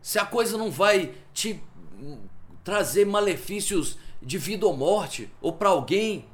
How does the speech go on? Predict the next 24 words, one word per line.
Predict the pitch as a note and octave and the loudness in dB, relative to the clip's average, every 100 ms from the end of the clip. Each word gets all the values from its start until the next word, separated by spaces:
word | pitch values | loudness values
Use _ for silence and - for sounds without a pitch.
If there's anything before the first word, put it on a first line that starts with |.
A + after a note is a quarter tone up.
| - | -10
ou | - G3 | -2 -2
machucar | F3 F#3+ G3 G#3 D#3 F3+ | 0 -2 -2 -4 -2 0
alguém, | E3+ B2 D3 G#3+ G3+ - - - - - | 0 0 -2 -2 -4 -10 -16 -16 -18 -4
pratique, | A#3 G#3 - G#3 A#3+ E3+ | -4 -2 -4 -4 -4 -8
tente, | - A3 B3 C4 - A#2 - - | -4 -2 0 0 -2 -8 -10 -10
se | - | -4
experimente. | G3 - A3+ G3+ D3+ G#3+ B3 B3 G#2+ - - - - - - - - - - - - - - - - - - - - - - - - | -4 0 0 0 0 0 0 -2 -6 -10 -16 -16 -18 -16 -12 -8 -2 0 0 -2 -4 -8 -10 -16 -16 -20 -20 -20 -20 -20 -20 -20 -20
Sabe? | - E3 G3+ A#3 C#3+ - - _ _ | -10 0 4 4 2 -10 -20 _ _
"Ah, | - G#3+ | 4 6
eu | G3+ | 6
quero | G#3 G3+ | 4 2
fazer | F#3+ D#3 G3+ | 0 0 4
balé", | G#3+ F3+ C#3+ F#3 G#3 | 4 4 4 2 2
faça | - G#3+ A3 A3+ | 4 4 6 4
balé. | G3+ G3 C#3 D#3+ G#3 G#3 - _ _ _ _ _ _ _ _ _ _ - _ _ - | 6 4 4 2 2 0 -8 _ _ _ _ _ _ _ _ _ _ -20 _ _ -12
"Ah, | - A3 | 2 4
o | - | 4
que | A#3+ | 0
que | A#3 | -2
os | A3 D3 | -2 0
outros | G#3 G#3+ | 2 10
vão | A#3 A3+ | 12 12
pensar?" | - - G#3 G#3+ | 10 8 6 6
Esquece! | G#3 - - B3+ - - A2+ | 4 2 6 8 8 2 0